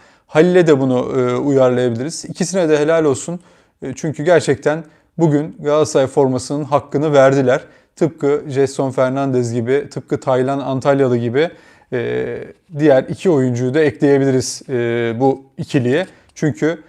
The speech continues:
bugün başlığı da attım, "covid, Galatasaray'a covid aşısı değil, gençlik aşısı." diye. İşte bizim haftalardır Fatih Terim, "Ah Fatih Hocam, ah." diye içimden geçire geçire maçı izledim.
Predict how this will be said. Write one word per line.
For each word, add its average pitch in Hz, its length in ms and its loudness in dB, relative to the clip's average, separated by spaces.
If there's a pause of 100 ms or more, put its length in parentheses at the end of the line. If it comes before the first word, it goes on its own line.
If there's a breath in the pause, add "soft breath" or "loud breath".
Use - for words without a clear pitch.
(280 soft breath)
bugün 151 400 -2
başlığı 139 420 4
da 160 80 6
attım, 131 360 0
"covid, 139 320 -2
Galatasaray'a 135 560 -2
covid 135 240 -4
aşısı 131 320 -6
değil, 151 200 0
gençlik 135 400 -2
aşısı." 127 380 -4
diye. 156 220 -4 (400 soft breath)
İşte 156 240 -2
bizim 165 280 -4
haftalardır 170 1080 4 (260)
Fatih 139 420 0
Terim, 143 300 -2
"Ah 160 200 0
Fatih 131 380 2
Hocam, 123 260 0
ah." 131 220 0
diye 127 300 0 (160)
içimden 139 460 -4
geçire 139 320 0
geçire 135 260 -2
maçı 123 280 -4
izledim. 127 380 -4